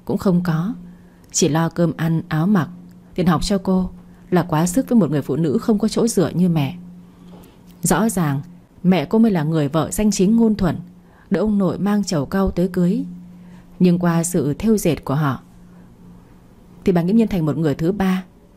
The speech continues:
phá hoại một gia đình bốn người. Sự nhẫn nhịn hy sinh của bà đã bị những kẻ mất nhân tính chà đạp. Ngay tới người đã từng làm chồng của bà cũng dưng dưng thờ ơ trước những lời cáo buộc xỉ vả của xã hội.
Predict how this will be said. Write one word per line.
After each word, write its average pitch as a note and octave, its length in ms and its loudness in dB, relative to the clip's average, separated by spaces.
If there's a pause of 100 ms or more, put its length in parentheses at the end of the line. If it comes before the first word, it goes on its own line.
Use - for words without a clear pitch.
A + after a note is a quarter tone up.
phá F3 180 0
hoại A3 320 4
một D3+ 120 0
gia F#3+ 180 -2
đình C#3 300 0
bốn E3+ 220 2
người. C#3 280 2 (880)
Sự F#3 140 0
nhẫn F3+ 280 4
nhịn F#3+ 200 4
hy F#3+ 180 2
sinh F#3+ 260 2
của D3+ 100 -2
bà C3+ 300 -4 (400)
đã F#3 80 2
bị G3+ 140 2
những F#3+ 180 -2
kẻ E3 180 -2
mất F3+ 240 -2
nhân F#3+ 200 2
tính F3 240 0
chà E3 220 0
đạp. B2+ 220 -4 (800)
Ngay F3+ 220 4
tới E3 160 2
người G#3+ 200 2
đã D3 60 -2
từng E3+ 180 0
làm C#3+ 220 -2
chồng D3 260 0
của C3+ 120 -4
bà C3+ 280 -2 (400)
cũng F#3+ 240 2
dưng G3+ 220 2
dưng F#3+ 300 0
thờ D#3+ 260 -2
ơ F3 180 2 (420)
trước B3+ 180 2
những A3+ 180 2
lời C#3+ 220 0
cáo D#3+ 240 -4
buộc E3+ 340 0
xỉ D3+ 200 0
vả C3 260 -2
của B2+ 60 -4
xã - 160 -6
hội. F3 280 2